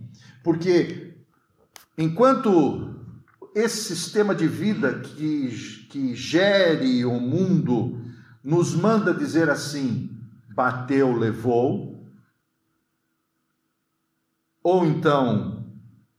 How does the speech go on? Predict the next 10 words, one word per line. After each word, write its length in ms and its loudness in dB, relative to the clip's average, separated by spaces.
"Eu 180 0
não 300 0
levo 500 0
desafio 880 -4
para 280 -6
casa." 880 -10
Já 140 -6
ouviram 420 -4
isso? 400 -6
<laughs> 420 -18